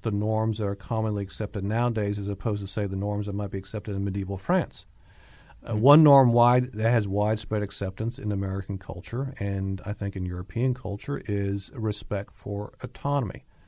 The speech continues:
Speaker 2: Hmm.
Speaker 1: That wasn't a norm that was accepted throughout human history. I mean, if you look at ancient times and medieval times, in fact, until recently, there wasn't that much respect for a person's autonomy. You know, the state thought they had a right to control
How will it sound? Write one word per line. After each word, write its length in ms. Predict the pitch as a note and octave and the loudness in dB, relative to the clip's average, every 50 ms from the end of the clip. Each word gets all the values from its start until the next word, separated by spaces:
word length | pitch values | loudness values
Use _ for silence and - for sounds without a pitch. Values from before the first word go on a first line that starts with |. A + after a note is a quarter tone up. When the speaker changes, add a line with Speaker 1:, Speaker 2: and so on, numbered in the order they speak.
| - - - | -20 -16 -10
Speaker 2:
Hmm. 80 | B2 G2+ - - - _ _ _ _ | -10 -10 -10 -12 -20 _ _ _ _
Speaker 1:
That 180 | - A#2+ A#2 A2 | 2 2 4 4
wasn't 540 | G#2 A2+ C3+ D#3 D#3 D3 C3+ A2 A2+ A2 - _ _ _ _ _ - | 4 6 6 8 8 6 4 2 0 -4 -10 _ _ _ _ _ -8
a 120 | - G#2+ A2 | -4 -2 0
norm 500 | G#2 G#2 G#2 G#2 G#2 G2+ G2+ G#2 G#2 G#2 | 0 0 0 0 0 0 0 0 0 0
that 120 | G#2 G2+ | -2 -2
was 140 | G2 G2 G#2+ | -2 -4 -6
accepted 500 | G#2 - - - G#2+ G2 - - G#2+ F#2 | -6 -8 -8 -6 -6 -8 -6 -8 -10 -10
throughout 300 | - - G#2 F#2 F2+ F2+ | -8 -6 -6 -6 -6 -8
human 260 | - - F#2 F2+ E2 | -8 -8 -8 -6 -8
history. 560 | D#2+ - F#2+ F2+ - - - G2 A#2 C3+ C#3 - | -8 -10 -12 -12 -12 -10 -8 -8 -6 -6 -8 -12
I 60 | - - | -12 -10
mean, 80 | F#2+ G2 | -8 -8
if 120 | F#2+ - | -8 -8
you 80 | F#2+ G2 | -8 -8
look 200 | G2 G2 - F#2 | -8 -8 -8 -10
at 80 | F2+ - - - _ _ _ _ _ - - _ _ - | -12 -12 -16 -20 _ _ _ _ _ -20 -20 _ _ -6
ancient 380 | A#2 G#2 G#2+ - - G#2 A2 | -4 -4 -4 -4 -6 -8 -8
times 540 | - - - G2 F#2+ F#2 F#2+ G#2+ A#2+ A2+ - | -8 -10 -8 -6 -6 -4 -4 -4 -4 -4 -4
and 140 | - F2 F2+ | -6 -6 -6
medieval 400 | F#2 F2+ E2+ G2 G#2 G#2+ G2+ G#2 | -6 -4 -4 -4 -4 -2 -4 -6
times, 400 | - - F#2 F2+ F#2 G#2 A#2 - | -6 -8 -8 -6 -4 -6 -4 -4
in 100 | F#2+ F#2+ | -4 -6
fact, 320 | F#2 - F#2+ G2 G2+ - | -4 -4 -6 -6 -6 -8
until 300 | - G2 G2+ G2 G#2 F#2+ | -6 -4 -4 -4 -4 -4
recently, 640 | F#2 G2+ C3+ F#3+ F3+ - C3 - - E2+ D2+ F2 - - - - - - - - _ | -2 0 0 0 0 -2 -4 -4 -4 -8 -8 -8 -10 -12 -20 -20 -20 -20 -20 -20 _
there 140 | - - G#2+ | -6 -6 -2
wasn't 340 | G#2 A#2 D3 E3 D3+ C#3+ A#2 | 2 4 4 4 6 4 2
that 100 | A2 G#2 | 2 2
much 240 | G2+ G2+ G2+ - - | 2 0 -2 -2 -4
respect 420 | G#2 G2+ - - - G2+ G2 F#2+ - | -6 -8 -6 -6 -6 -6 -6 -6 -8
for 160 | - G#2 G2 | -8 -8 -6
a 80 | F#2 F#2 | -6 -8
person's 480 | - - G2+ F#2 F#2 - - G2 - G2 | -8 -8 -6 -6 -6 -6 -6 -8 -8 -8
autonomy. 600 | F#2 - - - F#2+ F#2 F2+ - - - - - - | -10 -12 -8 -8 -6 -6 -6 -8 -10 -14 -16 -14 -10
You 120 | G2 F#2+ | -8 -8
know, 60 | F2+ F2 | -6 -6
the 100 | F#2+ G2 | -6 -8
state 420 | - - - A#2 A2 A#2 A2+ - | -10 -6 -4 -2 -2 -2 -4 -6
thought 220 | - - G2+ G2+ G2 | -6 -6 -6 -6 -4
they 140 | - G2+ | -6 -4
had 140 | F#2+ G2+ G2 | -4 -4 -4
a 40 | F#2+ | -4
right 240 | F#2 F#2+ F#2+ F#2+ F#2+ | -4 -4 -4 -4 -6
to 80 | - | -8
control 540 | G#2 - G2+ G2 - - F#2+ F#2+ F#2+ G2 G2+ | -6 -6 -6 -6 -6 -6 -6 -4 -6 -6 -8